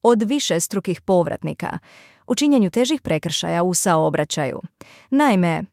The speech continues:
zaustavljeno je putničko motorno vozilo marke Fiat Punto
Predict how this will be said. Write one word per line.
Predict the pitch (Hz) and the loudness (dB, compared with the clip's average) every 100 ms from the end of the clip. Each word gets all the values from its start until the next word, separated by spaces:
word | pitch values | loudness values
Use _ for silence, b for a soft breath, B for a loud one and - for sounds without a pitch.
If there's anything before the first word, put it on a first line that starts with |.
| _ - | _ -2
zaustavljeno | 190 180 - 208 208 202 196 | 2 2 2 0 2 2 4
je | 175 175 170 | 2 0 -2
putničko | - 262 269 254 - - 226 | -2 -2 0 -2 -2 -2 2
motorno | 202 277 208 185 170 | 2 2 0 0 0
vozilo | 165 165 156 156 - - - B B - | 0 -2 -2 -4 -6 -8 -10 B B 2
marke | 208 196 202 185 | 4 4 0 -4
Fiat | - 330 320 - | -2 0 0 0
Punto | 254 262 - - | 2 2 0 -6